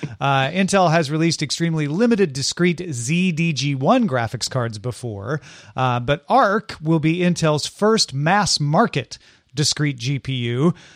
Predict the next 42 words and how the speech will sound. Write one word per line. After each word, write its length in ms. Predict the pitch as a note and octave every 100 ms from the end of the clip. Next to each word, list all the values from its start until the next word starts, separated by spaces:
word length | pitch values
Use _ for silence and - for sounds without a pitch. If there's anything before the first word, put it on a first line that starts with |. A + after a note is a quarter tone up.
| _
since 240 | - D3
back 300 | - F3 G3+
in 140 | F3+ D3
nineteen 520 | D3+ A#3 - A3+ A#3+
ninety-eight. 800 | F#3+ A3 G#3 A3 A3 C#3 - -
If 160 | C3+ A#2
y'all 240 | C3+ E3+
remember 300 | D#3+ D#3 D#3
the 140 | C#3 C#3
i 140 | D#3
seven 300 | - D3+ C#3
forty 300 | C3 C#3 C3+
G 180 | A#2+ B2+
P 140 | B2 A#2+
U 160 | A#2+
back 260 | A#2 B2 B2
in 60 | B2
nineteen 320 | B2+ A#2+ B2+
ninety-eight, 360 | B2 B2 B2
that's 200 | C#3 D#3
the 80 | E3+
last 240 | F3 E3 -
time 160 | E3
we 80 | C#3+
had 120 | C#3
a 40 | B2+
mass-wide 600 | C3 B2+ C3 B2+ B2 A#2 B2
consumer 380 | C3 A2+ A#2 A2
one. 120 | G2 - _ - - - E3 C3
Uh, 160 | D3+
the 120 | D3+ E3+
first 300 | - D4+ -
ARC 340 | G#3+ G3+ -
cards 280 | - F3 E3+
will 120 | D#3+
be 100 | D3
released 320 | C#3 D3+ F3+ -
in 120 | C#3
Q 200 | - G#3
one 220 | F3+ D#3+
twenty 320 | - F#3+ A3+
twenty-two 720 | A3+ A3+ A#3+ - F#3+ B2 D3+